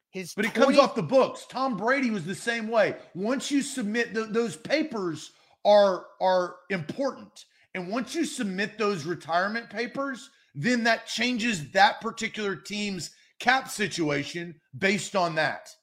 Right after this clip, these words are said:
Speaker 1: And do you,
Speaker 2: So
Speaker 1: do you think, do you think, uh, Aaron Rodgers is gonna retire, uh, after the next two seasons? Like, do you think he's done?
Speaker 2: Uh,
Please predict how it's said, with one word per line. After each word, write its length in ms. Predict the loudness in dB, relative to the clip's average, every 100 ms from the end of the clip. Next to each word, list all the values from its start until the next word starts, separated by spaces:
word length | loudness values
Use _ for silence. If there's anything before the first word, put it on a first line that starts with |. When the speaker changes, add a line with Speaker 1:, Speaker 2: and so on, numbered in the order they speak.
| _
Speaker 1:
And 120 | -14 -4
do 80 |
you, 120 | -2 0
Speaker 2:
So 180 | 2
Speaker 1:
do 60 | 4
you 100 | 2
think, 340 | 2 2 2 -2
do 100 | -4
you 120 | -2
think, 340 | 0 4 2 2
uh, 300 | 0 2 2 2
Aaron 300 | 0 2 2
Rodgers 460 | 2 2 -2 -4
is 120 | -4
gonna 180 | -4 -4
retire, 760 | -4 -6 0 2 4 2 0 -2
uh, 220 | 2 2 2
after 440 | 0 0 -4 -4
the 120 | -2
next 260 | -4 -6 -6
two 180 | -8 -8
seasons? 560 | -8 -6 -6 -8 -8
Like, 140 | -8 -6
do 80 |
you 60 | -8
think 260 | -4 -4 -4
he's 180 | -6
done? 280 | -2 -2
Speaker 2:
Uh, 60 | -2